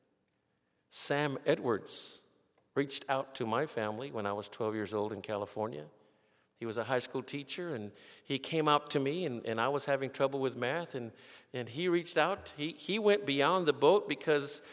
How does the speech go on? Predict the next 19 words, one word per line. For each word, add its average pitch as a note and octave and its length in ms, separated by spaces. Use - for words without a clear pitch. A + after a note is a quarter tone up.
back D#3+ 240
at C#3+ 140
those D3+ 240
days, E3 360
it C#3 200
wasn't D3 400
so E3+ 180
popular C#3+ 560
for A#2+ 160
people C3+ 420
to - 160
be A#2 380
around G#2+ 280
Hispanics. - 840
Everybody A#2+ 500
had B2 200
their A#2+ 100
own B2 120
groups - 540